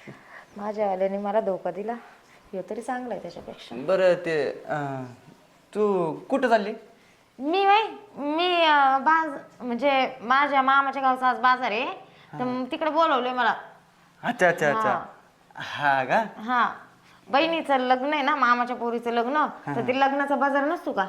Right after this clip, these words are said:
Speaker 2: हा, हा, हा.
Speaker 1: त्याच्यासाठी चालले मी.
Speaker 2: लग्न का?
Speaker 1: हा.
Speaker 2: अ, तुमचं
Speaker 1: मग?
Speaker 2: झालंय का?
Speaker 1: काय?
Speaker 2: लग्न?
Speaker 1: लग्न व्हय?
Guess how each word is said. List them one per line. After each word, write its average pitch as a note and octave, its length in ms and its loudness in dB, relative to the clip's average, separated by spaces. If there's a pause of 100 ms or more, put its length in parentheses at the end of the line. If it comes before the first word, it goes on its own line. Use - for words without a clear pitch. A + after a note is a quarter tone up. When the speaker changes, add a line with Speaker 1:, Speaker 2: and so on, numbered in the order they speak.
(140)
Speaker 2:
हा, E3+ 100 6
हा, D3+ 140 0
हा. A#2 220 -8
Speaker 1:
त्याच्यासाठी C#4+ 440 -4
चालले G3+ 340 -6
मी. F3 100 -10 (220)
Speaker 2:
लग्न G3+ 380 -2
का? G#3+ 100 -2 (340)
Speaker 1:
हा. G3+ 180 -12 (520)
Speaker 2:
अ, C3+ 200 -4
तुमचं A#3+ 240 0
Speaker 1:
मग? B3+ 60 4
Speaker 2:
झालंय A3+ 180 0
का? B2+ 100 -8 (640)
Speaker 1:
काय? G3 180 0 (260)
Speaker 2:
लग्न? F3 280 -6 (500)
Speaker 1:
लग्न G#3 320 -4
व्हय? A#3+ 200 -4